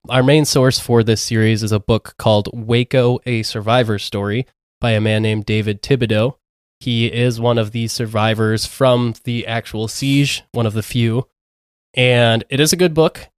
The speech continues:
but it is a little biased one way because he was a former member of the group. So some of his views on what David did in certain situations, I think personally are a little skewed towards being kind of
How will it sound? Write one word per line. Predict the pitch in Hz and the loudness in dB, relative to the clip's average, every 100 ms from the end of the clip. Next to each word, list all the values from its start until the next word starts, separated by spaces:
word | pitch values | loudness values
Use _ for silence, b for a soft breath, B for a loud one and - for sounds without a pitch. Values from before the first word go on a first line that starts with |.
| _ - | _ -4
but | 127 123 120 139 | 2 4 2 0
it | 139 | 2
is | 139 135 - - _ _ _ | 4 4 0 -6 _ _ _
a | 131 | -4
little | 127 127 135 131 127 123 123 117 _ _ _ - _ 135 | -2 0 2 4 4 4 2 -4 _ _ _ -20 _ -4
biased | 127 127 131 127 - - | 0 4 4 2 -2 -10
one | 120 131 123 | -2 2 2
way | 120 120 131 | 4 2 2
because | 127 - 117 | 0 -2 -2
he | - 110 | -2 -2
was | 110 110 | 0 0
a | 110 | -2
former | - 120 113 113 | -2 0 2 0
member | 113 117 117 | 0 0 0
of | 107 113 | 0 -4
the | 110 | -4
group. | 123 123 127 | -2 0 0
So | - - 107 107 110 135 _ - | -4 -4 -2 -2 -4 -10 _ -2
some | 143 143 | 2 4
of | 127 | 4
his | 143 127 120 120 | 2 0 -2 -4
views | 131 123 123 117 | 0 2 2 0
on | 117 113 110 | -2 -2 0
what | 107 - | -4 -4
David | 107 104 101 | -4 -4 -6
did | 110 110 | -6 -6
in | 107 101 | -4 -6
certain | - 104 | -8 -8
situations, | 107 110 - 123 135 - 131 127 B B B _ | -10 -10 -2 0 0 0 -2 -4 B B B _
I | - 143 | 0 0
think | 151 151 139 | 2 0 0
personally | 151 143 143 135 139 139 | 0 0 0 0 0 0
are | 117 110 | 0 0
a | |
little | 107 117 110 | 0 0 0
skewed | - - 127 127 123 - | -4 -2 0 0 -2 -6
towards | - 113 107 104 - | -4 -2 -2 -4 -8
being | 113 107 107 107 | -4 -4 -4 -8
kind | - 107 104 | -6 -6 -6
of | 101 | -8